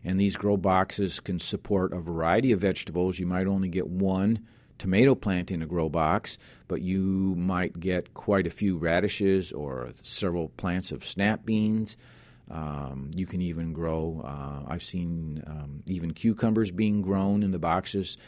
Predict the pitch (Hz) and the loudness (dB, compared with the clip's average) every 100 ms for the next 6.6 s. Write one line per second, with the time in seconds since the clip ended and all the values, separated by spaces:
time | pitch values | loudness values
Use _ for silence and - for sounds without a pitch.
0 | - 90 82 95 82 92 92 85 87 76 | -8 -4 0 0 0 -2 -2 -2 -2 -2
1 | 95 101 98 85 85 - - - - 104 | 0 0 0 -4 -4 -10 -10 -8 -2 4
2 | 98 87 82 90 87 82 76 76 82 95 | 4 4 -2 -4 -4 -4 -6 -6 -4 -4
3 | 95 87 - 101 98 110 - - - - | -4 -6 -2 2 4 2 0 -10 -20 -20
4 | - 87 85 82 87 90 92 85 80 78 | -10 -4 -4 -2 0 0 0 0 -2 -4
5 | - 101 - 98 90 92 87 87 82 76 | -4 -2 0 0 2 0 -4 -4 -6 -4
6 | - 95 104 104 - | 0 2 2 0 -4